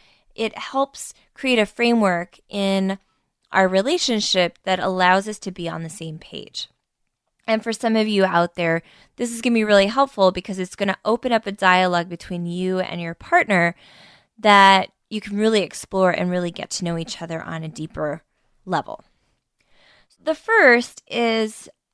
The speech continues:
first theme is, uh, our roles. These are roles where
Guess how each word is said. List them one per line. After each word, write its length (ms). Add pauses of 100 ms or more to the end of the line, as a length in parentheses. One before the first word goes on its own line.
(400)
first 260 (100)
theme 340
is, 420 (400)
uh, 220
our 140
roles. 720 (460)
These 180
are 160
roles 600
where 540